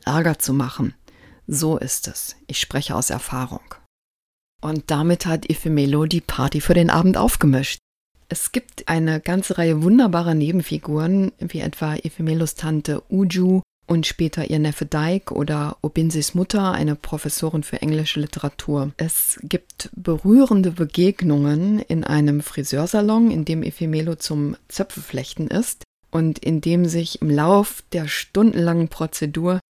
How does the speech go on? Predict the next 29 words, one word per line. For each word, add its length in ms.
ihr 180
eigener 360
Blick 260
auf 120
die 180
Welt 220
verändert. 760
Und 240
es 280
gibt 420
wirklich 480
noch 240
viel 400
mehr 260
in 140
diesem 300
Buch. 320
Adichie 600
hat 380
unvergessliche 920
Figuren 440
geschaffen, 540
die 320
in 220
einer 380
globalen 840
Welt 400
ihren 240
Platz 500